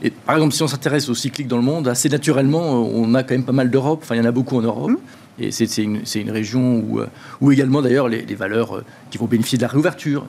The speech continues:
Speaker 1: Là aussi, l'Europe, euh, forcément, euh,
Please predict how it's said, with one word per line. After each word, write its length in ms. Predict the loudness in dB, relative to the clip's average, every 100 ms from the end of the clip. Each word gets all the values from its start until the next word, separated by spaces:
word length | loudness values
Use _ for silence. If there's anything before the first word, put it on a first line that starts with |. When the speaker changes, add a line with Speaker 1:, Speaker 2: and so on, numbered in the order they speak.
| -6
Speaker 1:
Là 140 | -2
aussi, 260 | 0 -2 -4
l'Europe, 460 | -4 -4 -4 -8 -12
euh, 460 | -14 -20 -12 -12
forcément, 640 | -10 -10 -8 -6 -4 -2 -4 -6
euh, 200 | -6